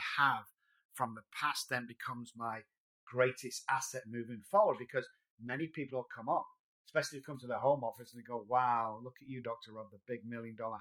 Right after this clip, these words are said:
house and the cars you drive. What, what do you know, Rob? I, I mean, I, I've just been, I've become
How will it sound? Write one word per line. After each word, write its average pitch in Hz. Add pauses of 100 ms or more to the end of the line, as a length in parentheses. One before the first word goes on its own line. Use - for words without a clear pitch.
house 120
and 101 (340)
the 117 (100)
cars 123
you 120
drive. 117
What, 127 (280)
what 156
do 143
you 123
know, 107
Rob? 113
I, 123
I -
mean, 131
I, 127 (140)
I've 131
just -
been, 123
I've -
become 135